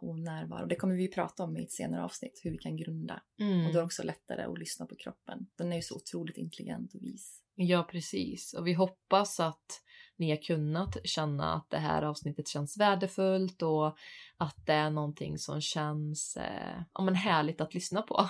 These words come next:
Speaker 2: <laughs> Nu har
Speaker 1: Ja.
Speaker 2: vi, nu har vi varit lite högt och lågt, känns det som, i olika saker. Men det blir ju så när vi pratar.
Speaker 1: Mm.
Speaker 2: Det är inte alltid en röd tråd. <laughs>
Speaker 1: Vi hoppas att någonting klingar an er.
Speaker 2: Ja, men exakt. Och i nästa avsnitt så har vi tänkt att ha temat hälsohacks.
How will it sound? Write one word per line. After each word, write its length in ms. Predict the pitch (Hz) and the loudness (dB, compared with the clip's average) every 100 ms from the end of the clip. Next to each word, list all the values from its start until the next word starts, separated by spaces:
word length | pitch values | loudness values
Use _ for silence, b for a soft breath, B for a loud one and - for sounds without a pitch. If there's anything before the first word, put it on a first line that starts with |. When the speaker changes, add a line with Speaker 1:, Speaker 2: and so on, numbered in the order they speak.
| - | 0
Speaker 2:
<laughs> 160 | 185 - | -6 2
Nu 180 | 202 | 8
har 160 | 226 196 | 10 10
Speaker 1:
Ja. 180 | 185 185 | 8 6
Speaker 2:
vi, 60 | 196 | 6
nu 40 | 208 | 8
har 60 | |
vi 80 | 202 | 8
varit 280 | 180 180 180 | 8 6 4
lite 160 | - 185 | 2 4
högt 300 | 180 - 185 | 4 4 4
och 80 | |
lågt, 360 | 180 233 269 - | 4 4 4 2
känns 300 | - 240 226 | 4 4 4
det 120 | 185 | 2
som, 220 | 185 165 180 | 2 4 6
i 40 | |
olika 280 | 180 170 180 | 4 4 4
saker. 240 | - - | 4 2
Men 120 | 180 | 0
det 60 | 185 | 2
blir 320 | 185 196 185 | 4 4 8
ju 60 | 220 | 8
så 220 | 226 117 | 8 6
när 120 | 151 | 4
vi 200 | 147 147 | 4 2
pratar. 580 | 147 127 139 170 151 - 233 | 4 2 4 2 2 2 4
Speaker 1:
Mm. 480 | 220 196 185 185 190 - | 8 8 6 2 -4 2
Speaker 2:
Det 140 | 175 | 4
är 160 | 175 170 | 6 4
inte 200 | 175 156 | 4 2
alltid 240 | 147 139 | 2 0
en 60 | 143 | 0
röd 240 | 139 139 | 0 -2
tråd. 340 | - 226 220 294 - | -2 0 0 -2 -8
<laughs> 180 | - _ | -10 _
Speaker 1:
Vi 100 | 202 | 0
hoppas 240 | 202 196 | 2 2
att 80 | 180 | 0
någonting 360 | 190 185 185 165 | 2 0 0 -4
klingar 320 | - 160 160 | -4 -2 0
an 160 | 165 165 | 0 0
er. 320 | - - 196 480 | 0 0 -2 4
Speaker 2:
Ja, 260 | 226 202 190 | 8 8 8
men 160 | 185 | 6
exakt. 560 | 185 - 190 214 - - - - | 2 4 2 2 -2 -18 -20 -2
Och 180 | - 196 | 6 8
i 40 | |
nästa 320 | 190 208 - - | 8 4 4 6
avsnitt 440 | 214 185 165 165 | 6 6 2 2
så 100 | 170 | 4
har 80 | 156 | 6
vi 140 | 156 | 6
tänkt 240 | 160 156 151 | 4 0 0
att 60 | |
ha 80 | 147 | -2
temat 480 | 147 175 147 147 - | 0 2 4 2 0
hälsohacks. 1040 | - 165 151 151 151 151 156 202 349 | 0 2 2 2 0 4 6 6 4